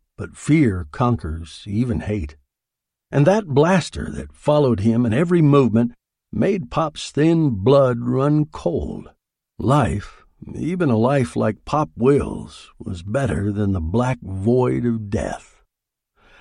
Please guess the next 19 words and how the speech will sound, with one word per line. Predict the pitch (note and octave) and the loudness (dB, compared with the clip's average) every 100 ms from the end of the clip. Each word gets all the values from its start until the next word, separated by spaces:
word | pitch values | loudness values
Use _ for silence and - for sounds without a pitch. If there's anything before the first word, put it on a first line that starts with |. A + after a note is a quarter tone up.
| _ - | _ -4
Pop | D#3 D#3 - | 0 0 0
was | G#2+ | -2
ready | G2+ C3 A2+ | 2 4 2
to | F#2+ | 2
buy | A#2+ A#2+ | 2 2
a | G2 | 0
few | - F#3+ | 2 4
more | A3 F3 C3+ | 6 6 6
minutes | C3 C3 A#2+ | 6 4 2
of | G#2+ | -4
life | F2+ A#2+ A2 G#2+ G2+ - - | 0 2 2 0 -4 -12 -10
at | A#2 B2+ | -8 -4
almost | A2 E3 B2 G#2 A#2 | 0 2 2 0 0
any | B2 G2+ | 0 0
price, | - G#1+ G1+ - - _ _ _ _ _ | -4 -8 -8 -12 -20 _ _ _ _ _
even | - E3+ D#3 B2 A2+ | 0 2 6 6 4
from | - A#2+ A2+ | 2 2 4
the | |
man | G#2+ C3 E3+ - - E2 D#2+ | 6 6 4 0 -6 -10 -12